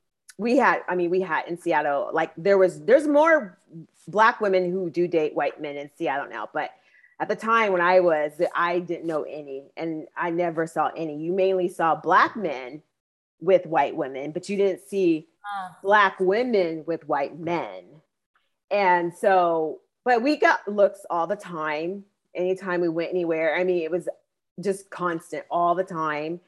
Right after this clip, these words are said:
Speaker 1: We got looks. Um, we even had black men, like, if we walked by a group of black men one time down at the Westlake, what's it called? I don't know if it's called Westlake Mall. I can't remember, but, you know, downtown,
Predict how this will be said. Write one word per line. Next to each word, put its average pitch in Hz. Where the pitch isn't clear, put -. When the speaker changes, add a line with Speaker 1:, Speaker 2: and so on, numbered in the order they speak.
Speaker 1:
We 180
got 180
looks. 170
Um, 156
we 175
even 170
had 170
black 165
men, 165
like, 156
if 147
we 170
walked 147
by 156
a 147
group 156
of 143
black 143
men 156
one 156
time 143
down 165
at 156
the 160
Westlake, 202
what's 226
it -
called? 151
I 170
don't 170
know 156
if 147
it's 147
called 160
Westlake 156
Mall. 143
I 143
can't 165
remember, 156
but, 190
you 240
know, 196
downtown, 160